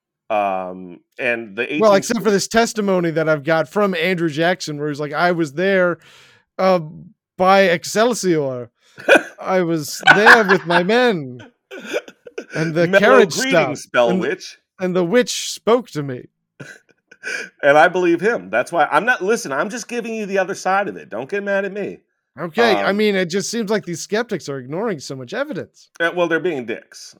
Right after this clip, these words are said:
Speaker 1: Um,
Speaker 2: That's why they call them the skeptics.
Speaker 1: Right. Uh, now, this one is my favorite.
Speaker 2: Okay.
Speaker 1: The New England Farmer published an article regarding the Bell Witch, and there are three humans in this account, Mister Bell,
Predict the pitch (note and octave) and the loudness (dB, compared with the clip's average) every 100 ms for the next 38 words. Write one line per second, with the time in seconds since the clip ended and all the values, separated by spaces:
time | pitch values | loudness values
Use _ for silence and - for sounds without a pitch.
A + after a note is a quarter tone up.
0 | _ - B2+ B2 G#3+ G#3 G#3+ F#3+ E3 E3 | _ 2 2 4 2 2 2 2 0 -4
1 | C#3 - F3 - - _ _ _ - D3 | -6 -4 -6 -8 -20 _ _ _ -8 -4
2 | C3+ - _ _ _ _ _ - C3+ B2+ | -4 -4 _ _ _ _ _ -6 -2 0
3 | B2+ B2 A#2+ - _ _ D3 D#3 D3 C3+ | 0 0 -4 -10 _ _ -2 0 0 -2
4 | - C3+ E3 F#3 D#3+ C3+ A2 G2+ - A#2+ | -6 -4 -2 -2 -4 -6 -6 -10 -8 -6
5 | G#2+ G2+ - - A#2 G2+ - E2+ C#2+ C#2+ | -6 -10 -16 -12 -6 -6 -6 -12 -14 -18
6 | _ _ _ _ - E3 C3+ B2+ F3+ G3+ | _ _ _ _ -6 -4 -4 -2 -2 -2
7 | G3 E3+ D3+ - C#3+ B2 F#2 F2 - C3+ | -4 -6 -6 -4 -4 -4 -8 -10 -8 -6
8 | B2+ - A#2+ A#2 A#2+ A2+ G#2+ G#2 A2 G#2+ | -6 -10 -6 -6 -6 -10 -10 -6 -6 -6
9 | G2 F#2 F#2+ F2+ F2 - - - G2+ G#2+ | -10 -8 -6 -8 -12 -16 -20 -16 -10 -8
10 | G#2 D#3 F3+ E3 D#3+ C3 G#2 F#2+ G2+ F2+ | -8 -10 -10 -8 -8 -8 -10 -12 -14 -16
11 | - F#2+ G2+ A2+ - G2+ B2+ D3+ F3+ | -14 -12 -12 -12 -10 -4 -2 -4 -6